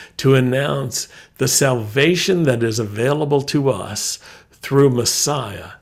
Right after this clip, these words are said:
Yeshua, to announce the salvation that God has made available to us,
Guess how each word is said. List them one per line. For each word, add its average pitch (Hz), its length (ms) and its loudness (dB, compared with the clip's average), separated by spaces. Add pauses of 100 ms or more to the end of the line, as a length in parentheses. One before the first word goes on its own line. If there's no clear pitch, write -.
Yeshua, 101 680 -6 (480)
to 160 160 6
announce 156 420 4
the 139 160 2
salvation 143 880 2
that 123 300 -4
God 175 680 -2 (260)
has 120 260 -6
made 110 480 -6 (280)
available 98 640 -6
to - 240 -12
us, - 400 -14